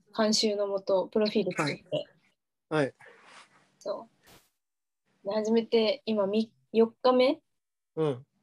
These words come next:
Speaker 1: とかなんですけど。
Speaker 2: はい。
Speaker 1: もうね、めっちゃやめたい。
Speaker 2: なんで？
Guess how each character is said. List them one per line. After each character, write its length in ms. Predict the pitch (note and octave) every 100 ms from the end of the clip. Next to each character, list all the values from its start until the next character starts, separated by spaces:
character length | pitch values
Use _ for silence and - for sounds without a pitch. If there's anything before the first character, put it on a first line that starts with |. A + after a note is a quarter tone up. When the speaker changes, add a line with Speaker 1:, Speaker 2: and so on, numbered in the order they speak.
| _ _ -
Speaker 1:
と 80 |
か 120 | G#3+ F#3+
な 120 | F3+
ん 60 |
で 80 | F3+
す 100 | -
け 140 | G3 F3+
ど。 240 | F3+ A3+ _ _ _ _ _ -
Speaker 2:
は 80 | C#3+
い。 100 | - _ _ _ _ _ _ _
Speaker 1:
も 140 | A#3 A3
う 60 |
ね、 200 | G3+ G3+
め 180 | F#3+ G3+
っ 80 | G#3 _ _
ち 140 | - A3+
ゃ 20 |
や 80 | A3
め 140 | G#3+
た 160 | G#3+ F3+
い。 160 | - _ _ - _ _ _ _ _ -
Speaker 2:
な 120 | D3+
ん 60 |
で？ 260 | C3 A#2+